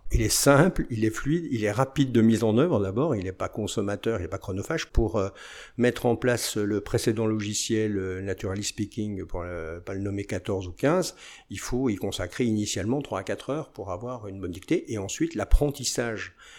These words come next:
euh, nécessite une remise en cause permanente, alors que sur Dragon One,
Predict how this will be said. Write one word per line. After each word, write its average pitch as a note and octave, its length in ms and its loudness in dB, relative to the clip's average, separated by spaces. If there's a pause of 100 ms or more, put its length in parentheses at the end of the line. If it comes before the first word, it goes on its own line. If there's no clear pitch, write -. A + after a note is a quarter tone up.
(240)
euh, G2 160 -6
nécessite G#2 580 -6
une A2 120 -2
remise G#2+ 320 0
en G#2 80 -2
cause D3+ 240 -4
permanente, B2+ 640 -4
alors F2+ 380 -8
que F2 400 -10
sur F#2 360 -10
Dragon F2 340 -8
One, E3+ 260 -2